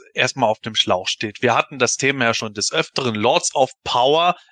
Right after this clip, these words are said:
ist der Name gewesen, den Mattel für die Masters of the Universe ursprünglich mal geplant hatte, haben sie dann ver-,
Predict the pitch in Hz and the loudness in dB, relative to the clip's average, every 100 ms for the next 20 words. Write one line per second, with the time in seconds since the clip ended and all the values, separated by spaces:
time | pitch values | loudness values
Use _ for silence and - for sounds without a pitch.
0 | - 156 - 143 131 127 127 170 175 143 | -2 0 2 2 2 2 2 2 2 -2
1 | 127 131 151 147 147 - 131 135 120 - | 0 0 2 -2 -10 -2 0 2 0 2
2 | 139 160 - 120 113 117 143 151 131 117 | 0 0 -2 -6 0 2 2 0 -2 -4
3 | - 117 120 117 117 - 120 - 113 101 | -4 -4 -2 0 -2 0 -4 -4 -6 -4
4 | - 92 - - - 101 107 - 120 156 | 0 -2 -2 -10 0 0 2 2 2 2
5 | - - - - 165 147 143 131 127 127 | -2 -6 -6 2 2 2 0 0 0 -2
6 | - 123 120 120 | -2 2 2 2